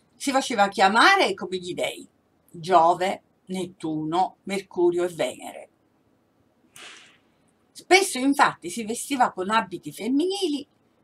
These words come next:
e portava braccialetti e gioielli vistosi. Il suo regno durò solo quattro anni, dal trentasette al quarantuno. Fu infatti ucciso il ventiquattro gennaio del quarantuno,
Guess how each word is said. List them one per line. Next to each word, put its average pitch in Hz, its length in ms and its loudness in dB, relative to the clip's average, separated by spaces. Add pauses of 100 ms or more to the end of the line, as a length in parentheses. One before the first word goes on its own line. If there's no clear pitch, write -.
(240)
e 185 160 -4
portava 139 600 -8 (360)
braccialetti - 920 -4
e 302 180 -6
gioielli 113 540 -10
vistosi. - 640 -18 (1200)
Il 247 140 -10
suo 311 240 2
regno 151 500 0
durò 226 260 -4
solo 269 320 -2
quattro 196 360 -2
anni, 135 380 -4 (320)
dal 160 200 -10
trentasette 170 1000 -6
al 175 160 -8
quarantuno. 147 600 -10 (840)
Fu 214 120 -8
infatti 214 440 -2
ucciso 285 480 -4
il 185 80 -4
ventiquattro 196 720 -4
gennaio 175 480 -8
del 156 200 -14
quarantuno, - 760 -14